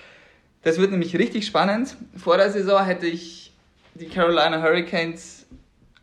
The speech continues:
auf dem, hatte die, hatte ich die auf dem Zettel als Geheimfavorit auf dem Titel. Sind ja letzte Saison mit einer extrem jungen Mannschaft, extrem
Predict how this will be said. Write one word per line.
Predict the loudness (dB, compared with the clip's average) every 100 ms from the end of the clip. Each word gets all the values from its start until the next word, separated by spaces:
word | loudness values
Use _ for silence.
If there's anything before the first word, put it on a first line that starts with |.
| _
auf | 0 0 0
dem, | -6 -6 -4
hatte | -4 -4
die, | -10 -8
hatte | -6 -6
ich | -6
die | -4
auf | -2 -2
dem | -2
Zettel | -2 -2 -4
als | -6
Geheimfavorit | -8 -6 -4 -4 -4 -4 -4 -4 -8 -18 -20 -12
auf | -8 -6
dem | -6
Titel. | -6 -8 -4 -4 -4 -8 _ _ _ _ _ -14
Sind | -8 -2
ja | 2
letzte | 2 0 -10
Saison | -6 2 2 2
mit | -4
einer | -4 -6 -6
extrem | -12 -12 -16 -10 -6 -4 -4
jungen | -4 -4 -4 -2 -2 -2
Mannschaft, | -4 -6 -2 -2 -2 -8 -20 -18
extrem | -16 -16 -12 -10